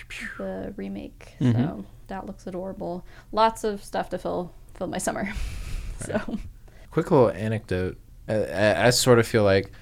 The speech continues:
Speaker 3: because we're kind of, as it is now, getting close to the end of the cycle of Microsoft and Sony's current consoles and going to, like, that next generation leap, I feel like, 'cause there have been several games from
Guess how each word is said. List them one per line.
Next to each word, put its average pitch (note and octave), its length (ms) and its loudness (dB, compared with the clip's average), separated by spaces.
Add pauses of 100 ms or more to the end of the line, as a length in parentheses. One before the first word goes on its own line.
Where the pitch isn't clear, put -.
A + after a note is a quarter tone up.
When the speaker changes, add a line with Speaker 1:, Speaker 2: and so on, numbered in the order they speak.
(300)
Speaker 3:
because G#2+ 560 6
we're G#2 100 2
kind G#2 220 2
of, F#2+ 640 -2 (120)
as G#2+ 300 4
it G2+ 80 4
is F#2 280 4
now, F2 600 0 (800)
getting G#2 260 4
close G2+ 240 4
to G#2 80 0
the G2+ 60 4
end G2 80 4
of F2 80 0
the F#2+ 80 0
cycle F#2 640 4
of F2+ 640 0 (180)
Microsoft F2+ 540 0
and E2 80 0
Sony's E2+ 800 0 (100)
current F#2+ 320 2
consoles G#2 800 0
and F#2 180 -4
going F2+ 220 2
to, F#2+ 100 0
like, E2+ 200 2
that F2 140 2
next F2 260 0
generation F#2 840 0
leap, F#2 300 2
I F2+ 60 0
feel F2 240 0
like, D#2+ 340 0 (140)
'cause G2+ 140 2
there A2+ 80 8
have G2 60 6
been G2+ 120 6
several G#2 320 8
games F#2+ 420 4
from E2 720 2